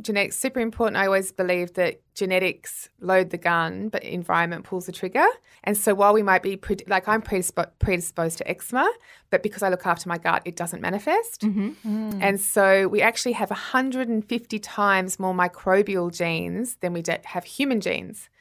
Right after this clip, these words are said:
Speaker 1: So our microbiome, our gut health can have such a huge impact on our skin and our well-being, our mental health, our energy levels and the way we feel.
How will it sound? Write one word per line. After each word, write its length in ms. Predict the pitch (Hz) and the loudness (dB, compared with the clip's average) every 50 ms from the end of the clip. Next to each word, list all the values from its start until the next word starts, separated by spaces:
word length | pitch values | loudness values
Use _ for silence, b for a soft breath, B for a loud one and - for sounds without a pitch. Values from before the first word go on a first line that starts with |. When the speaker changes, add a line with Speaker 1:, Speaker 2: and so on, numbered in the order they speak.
| b b b | b b b
Speaker 1:
So 160 | - - 202 | 2 4 4
our 120 | - 202 196 | 6 6 6
microbiome, 680 | 202 208 226 233 - 208 - 180 175 180 180 175 175 175 | 6 6 4 4 2 -4 2 4 4 4 4 4 0 -2
our 80 | 170 | -2
gut 240 | 170 170 190 175 170 | -2 -2 -2 -2 -2
health 300 | 170 180 175 165 - _ | -4 -6 -10 -10 -12 _
can 180 | - 190 180 180 | -10 -8 -8 -8
have 220 | 170 - 185 175 | -10 -10 -10 -8
such 440 | - - - - - - - - - | -8 -8 -8 -6 -4 -4 -6 -6 -6
a 40 | 190 | -12
huge 280 | - - 208 190 196 - | -12 -10 -10 -10 -10 -10
impact 640 | 180 175 175 - 175 165 180 - - _ - - - | -10 -10 -10 -6 -4 -2 -2 -2 -4 _ -18 -14 -10
on 140 | 208 190 180 | -8 -6 -2
our 400 | 170 170 170 175 175 175 180 175 _ _ _ _ _ _ _ _ _ - | -2 -2 -2 -2 -4 -4 -8 -10 _ _ _ _ _ _ _ _ _ -14
skin 520 | - - - - 240 226 214 214 214 214 208 | -12 -8 -2 2 4 4 4 4 2 0 -2
and 140 | - 175 175 | -4 -6 -4
our 120 | 165 165 | -4 -2
well-being, 480 | 165 165 170 165 175 175 175 175 175 170 | -2 -2 -2 -2 -2 -2 -2 -2 -4 -4
our 80 | 165 | -4
mental 340 | 165 175 185 190 180 - 180 | -2 -2 -4 -4 -4 -4 -6
health, 460 | 170 175 175 165 165 170 170 170 - | -4 -2 -2 0 0 -2 -4 -6 -8
our 120 | 175 165 - | -8 -6 -6
energy 300 | - 175 170 165 170 165 | -6 -6 -6 -6 -6 -4
levels 300 | 160 160 170 175 165 175 | -4 -4 -6 -8 -10 -8
and 60 | 170 | -8
the 40 | 165 | -6
way 140 | 170 175 - | -6 -6 -6
we 120 | - 175 | -8 -8
feel. 380 | 165 - 131 90 90 90 175 | -10 -8 -6 -6 -6 -6 -8